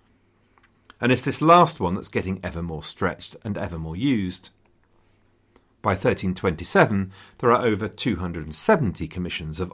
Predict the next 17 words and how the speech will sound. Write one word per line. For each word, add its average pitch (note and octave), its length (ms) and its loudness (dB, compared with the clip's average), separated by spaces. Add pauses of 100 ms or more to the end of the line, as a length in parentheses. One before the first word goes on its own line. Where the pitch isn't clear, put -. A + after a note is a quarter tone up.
oye E2+ 380 -8
et - 200 -16
termine G#2 540 2 (360)
ordered A2+ 380 2 (240)
for D#3 140 2
one E2+ 240 -2
year. G2 360 -2 (1400)
Now, G#2 320 -2 (720)
I E3 100 8
don't C#3+ 200 6
expect - 480 -4
you D#2+ 60 -8
to F#2 100 -4
remember F2+ 440 2
all D2+ 100 -4
of D#2+ 80 0
that, C3+ 280 6